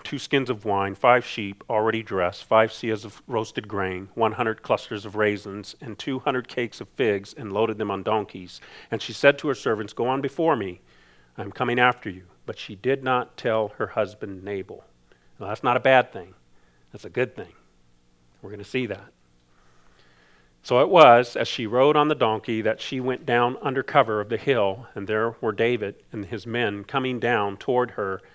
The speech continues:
and she met them. Now David had said, "Surely in vain I have protected all that this fellow has in the wilderness, so that nothing was missed of all that belongs to him.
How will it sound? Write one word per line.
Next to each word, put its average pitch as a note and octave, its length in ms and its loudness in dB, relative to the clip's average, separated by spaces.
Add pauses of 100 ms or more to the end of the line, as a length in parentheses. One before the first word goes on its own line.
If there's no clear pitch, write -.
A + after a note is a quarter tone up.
(240)
and G#2+ 80 -8
she - 160 -10
met A2+ 320 -2
them. G2+ 260 -12 (1160)
Now A#2+ 140 -2
David B2+ 440 2
had A2 180 -4
said, A#2+ 340 0
"Surely C#3 540 -2
in B2+ 180 -6
vain G#2 480 -2
I A#2 120 -2
have A2 140 -2
protected - 600 -4
all B2 300 2
that A#2 200 -2
this A#2 160 -8
fellow A#2 320 0
has G2+ 460 0
in A2+ 160 -8
the G#2 60 -6
wilderness, G2+ 880 -4 (500)
so - 160 -4
that A2+ 240 0
nothing B2 460 -2
was A2 180 -8
missed A#2 380 -6
of G2+ 100 -8
all A2+ 640 0
that - 240 -2
belongs G#2 460 -6
to G#2+ 100 -16
him. G2 320 -14